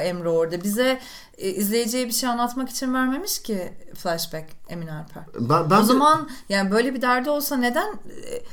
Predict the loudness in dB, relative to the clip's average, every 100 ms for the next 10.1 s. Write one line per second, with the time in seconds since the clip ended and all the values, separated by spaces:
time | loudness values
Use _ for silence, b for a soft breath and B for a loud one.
0 | B B -2 -2 2 2 4 2 2 2
1 | 4 2 0 -4 -4 -4 -2 0 2 4
2 | 2 2 -4 0 0 0 -4 -4 -2 0
3 | 2 2 0 -4 -6 -6 -4 -2 0 0
4 | -2 -4 -2 0 0 0 0 0 0 2
5 | 0 0 -4 -6 -4 0 0 2 0 2
6 | 0 0 -2 -2 -2 0 0 -2 -2 0
7 | 0 2 0 0 -4 -4 -6 -4 -2 0
8 | 0 -2 -2 -4 -6 B B -4 0 0
9 | 0 6 6 10 8 8 0 2 2 2